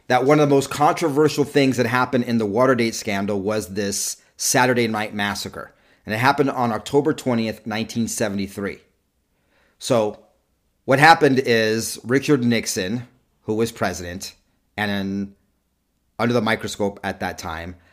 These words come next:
fired Special Prosecutor Archibald Cox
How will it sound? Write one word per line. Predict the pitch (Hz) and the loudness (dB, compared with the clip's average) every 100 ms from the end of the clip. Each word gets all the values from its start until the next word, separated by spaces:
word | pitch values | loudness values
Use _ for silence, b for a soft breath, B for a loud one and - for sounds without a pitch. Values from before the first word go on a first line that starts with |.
| b b | b b
fired | - 160 156 151 139 | -2 4 6 6 2
Special | - - 151 151 147 | -6 2 2 2 -2
Prosecutor | - 131 127 127 - 110 101 101 101 _ | 4 2 2 -6 -4 -2 -2 -4 -6 _
Archibald | 123 131 127 123 127 | 0 0 0 0 0
Cox | - 110 95 - - | -2 -2 -2 -4 -12